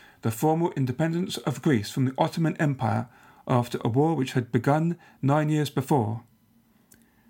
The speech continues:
The Turks had initially reacted with extreme brutality to an uprising in eighteen twenty-one, when a Greek National Assembly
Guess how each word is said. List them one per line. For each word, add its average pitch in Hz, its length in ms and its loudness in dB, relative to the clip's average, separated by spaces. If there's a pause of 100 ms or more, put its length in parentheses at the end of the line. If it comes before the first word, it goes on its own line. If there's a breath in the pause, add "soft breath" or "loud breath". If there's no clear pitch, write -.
(100 soft breath)
The 120 80 0
Turks 147 340 0
had 135 120 -2
initially 180 560 2 (420 soft breath)
reacted 139 340 2
with 131 180 0
extreme 156 420 0
brutality 156 580 0
to 131 140 -2
an - 100 -6
uprising 160 580 0 (280 soft breath)
in 110 180 -2
eighteen 160 240 2
twenty-one, 139 680 0 (280 soft breath)
when 120 100 4
a 113 100 4
Greek 160 400 0
National 131 360 0
Assembly 170 480 2